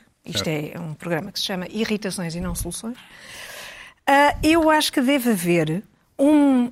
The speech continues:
Speaker 1: e, e de certeza que há muita gente que faz isto, mas só agora é que me apercebi do que é que,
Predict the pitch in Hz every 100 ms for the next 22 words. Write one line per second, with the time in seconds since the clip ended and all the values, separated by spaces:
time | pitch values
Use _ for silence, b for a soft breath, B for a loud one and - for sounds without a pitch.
0 | - 247 - 262 262 302 247 254 208 202
1 | 196 190 190 185 180 - 180 160 190 -
2 | - _ _ - 185 175 156 - - 254
3 | 247 208 214 165 147 - 190 185 202 208
4 | 208 - 226 190 214 185 160 b b b
5 | b b _ 202 - 339 -